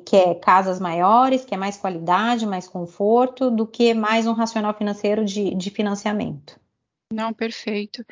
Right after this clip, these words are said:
Speaker 2: E, é, mudando também pro, pro segmento de renda recorrente, como você já citou, né, houveram as medidas tomadas, né, que,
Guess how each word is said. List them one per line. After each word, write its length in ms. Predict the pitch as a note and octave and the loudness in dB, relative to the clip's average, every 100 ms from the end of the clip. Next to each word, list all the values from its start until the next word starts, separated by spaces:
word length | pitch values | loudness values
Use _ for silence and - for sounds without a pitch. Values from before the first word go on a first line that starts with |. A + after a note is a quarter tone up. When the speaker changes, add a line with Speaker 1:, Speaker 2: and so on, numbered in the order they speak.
| - - - - - _ - | -20 -20 -20 -20 -20 _ -4
Speaker 2:
E, 480 | G#3+ G#3+ G#3+ G#3+ - | -2 0 -2 -4 -6
é, 220 | - A3+ | -2 0
mudando 460 | A3+ A#3 B3+ C#4 D#4 | 0 2 2 2 2
também 200 | C4 B3+ | 2 0
pro, 220 | B3 B3 | 0 -8
pro 180 | A#3 A#3 | -6 -4
segmento 600 | - A3 G#3 G#3+ A3 A3 | -2 -2 0 0 0 -2
de 340 | G3 G3+ G3 | -4 -4 -2
renda 240 | F#3 G3+ G3 | -2 -2 -2
recorrente, 580 | F3+ - F3 G#3+ A#3+ - | -4 -4 -2 0 0 -2
como 220 | A3 G#3 | -4 -4
você 260 | G#3 - | -4 -4
já 140 | G#3 G3+ | -2 -2
citou, 400 | - G#3 A#3+ A#3+ | -6 -6 -2 0
né, 220 | G#3+ G#3+ - | 0 -2 -6
houveram 360 | - G3 G#3 G#3 | -6 0 2 2
as 120 | G3+ | 0
medidas 640 | G3+ F#3 G3 A3 G#3+ G#3 | 0 0 -2 -2 0 -2
tomadas, 680 | - G3 F#3 G3 G#3+ G#3 G3 | -2 -4 0 0 0 -2 -2
né, 200 | G#3 G3+ | -2 -2
que, 400 | G3 - F3 F3+ | -4 -6 -6 -6